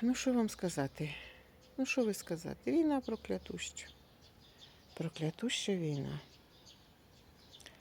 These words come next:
Нічого. Нічого, ми вчимося з усім жити. Це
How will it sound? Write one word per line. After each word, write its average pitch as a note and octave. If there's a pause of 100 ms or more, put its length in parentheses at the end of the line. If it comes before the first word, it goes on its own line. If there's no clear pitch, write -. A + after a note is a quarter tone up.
(280)
Нічого. C#3+ (840)
Нічого, F#3+
ми E3+
вчимося E3 (100)
з C#3+
усім F3
жити. C#3 (1300)
Це G#3